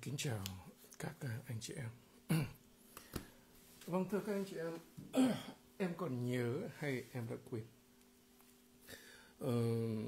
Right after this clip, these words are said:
một ca khúc hết sức là nhẹ nhàng, ờ, được, ờ, viết, ờ, khoảng những năm, ờ, một nghìn chín trăm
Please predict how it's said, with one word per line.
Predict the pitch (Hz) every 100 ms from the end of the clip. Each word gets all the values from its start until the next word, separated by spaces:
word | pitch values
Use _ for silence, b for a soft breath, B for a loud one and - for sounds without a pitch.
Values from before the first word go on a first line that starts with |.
| 120 - B B B B B -
một | 127 117
ca | 120 143
khúc | - 220 214
hết | 240 240
sức | - 240 240
là | 131
nhẹ | 110 110
nhàng, | 120 113 110 101 101 101 B B B B B B -
ờ, | 190 117 107 101 - - 147 - - - - - 110 110
được, | 127 117 - -
ờ, | 107 107 110
viết, | 120 208 208
ờ, | 123 107 107 - - 127 107
khoảng | - 107 110 117
những | 139 170
năm, | 156 143 131 -
ờ, | 123 110
một | 104 104 104 - -
nghìn | 107 104 104 107
chín | - 120 147
trăm | - 131 113